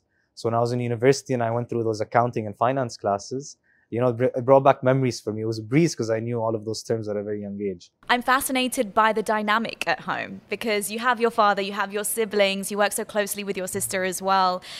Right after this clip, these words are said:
Speaker 2: Uh, how was that as the eldest son as well? Did you feel pressure from a young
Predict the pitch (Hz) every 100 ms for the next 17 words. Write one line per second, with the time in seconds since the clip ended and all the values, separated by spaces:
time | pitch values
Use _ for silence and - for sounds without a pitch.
0 | - - 226 196 247 294 269 240 - 202
1 | 190 - 196 196 196 - 185 165 127 -
2 | 190 190 156 196 - 196 - 262 247 202
3 | 208 170 - 175 165 156